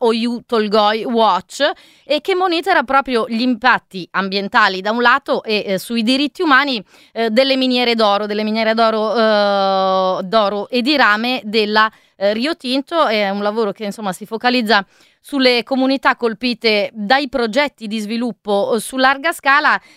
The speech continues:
Eh, Marina Razza l'ha, l'ha intervistata e, come vedrete, insomma, ci sono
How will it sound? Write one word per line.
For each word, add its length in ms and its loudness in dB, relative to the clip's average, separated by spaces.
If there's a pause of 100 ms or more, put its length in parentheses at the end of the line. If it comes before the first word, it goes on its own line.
Eh, 280 2
Marina 340 0
Razza 460 2
l'ha, 920 2
l'ha 540 2
intervistata 840 0
e, 100 -2
come 280 -2
vedrete, 420 -2
insomma, 360 -2
ci 120 -16
sono 280 -4